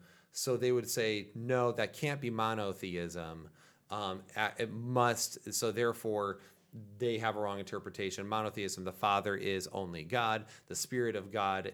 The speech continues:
uh, the, the Holy Spirit is just God's active presence, that, which is also God, 'cause that's his active presence since he's omnipresent. And the Son is just simply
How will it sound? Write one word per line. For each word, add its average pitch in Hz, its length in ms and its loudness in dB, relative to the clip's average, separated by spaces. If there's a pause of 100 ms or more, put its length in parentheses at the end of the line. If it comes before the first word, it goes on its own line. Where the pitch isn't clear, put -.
(120)
uh, 90 340 -2
the, 92 180 -4 (280)
the - 80 -6
Holy 117 160 -2
Spirit 107 340 -4
is 92 100 -8
just 95 220 -6
God's 90 360 -4 (520)
active 117 420 -2
presence, 117 640 0 (100)
that, 101 160 -6
which 190 220 -4
is 95 100 -4
also 95 260 0
God, 90 280 0
'cause 92 100 -4
that's 85 160 -4
his 82 120 -8
active 78 280 -8
presence 80 320 -6
since 78 140 -10
he's 80 140 -8
omnipresent. 82 600 -6 (240)
And 98 100 -8
the 95 60 -4
Son 107 240 -2
is 92 160 -4
just 95 360 -4 (180)
simply 104 500 -4